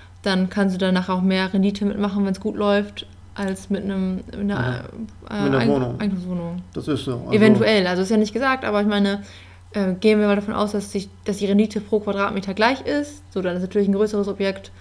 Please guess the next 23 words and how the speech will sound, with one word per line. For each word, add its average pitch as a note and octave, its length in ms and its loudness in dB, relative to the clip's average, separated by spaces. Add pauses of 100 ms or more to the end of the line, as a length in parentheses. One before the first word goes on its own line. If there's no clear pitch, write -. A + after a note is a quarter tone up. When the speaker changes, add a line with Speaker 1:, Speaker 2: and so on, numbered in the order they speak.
(340)
Speaker 1:
auch F#3 100 -6
mehr F#3+ 180 2
Rendite. F3 320 -4 (180)
Speaker 2:
Profitabler, A#2 680 -4 (300)
ja. C3 340 -2 (1500)
Kann D3+ 160 2
man D3+ 100 2
so D3 120 -4
sagen, A2+ 240 0
das A2+ 160 -8
ist A2+ 140 -8
so. A2+ 160 -6
Also A#2 220 -6
oft D#3+ 380 2 (160)
sind C#3 440 0 (1080)
Mehrfamilienhäuser C3+ 1400 2 (600)
profitabler C3 800 2
als A#2+ 480 -2
Eigentumswohnungen, G#2 640 -2 (100)
ist C3+ 140 -2
so C3 80 2
meine A#2 280 0
Erfahrung. A2+ 480 -8